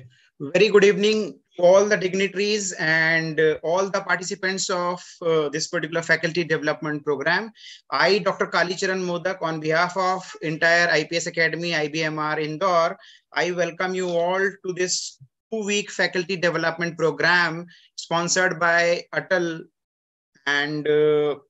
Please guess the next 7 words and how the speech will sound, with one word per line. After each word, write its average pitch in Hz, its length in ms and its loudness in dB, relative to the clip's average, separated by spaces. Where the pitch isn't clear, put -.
would 156 220 -6
like 202 240 -2
to 214 400 -2
give 170 220 -18
the 180 80 0
brief 185 360 -4
what 170 380 -2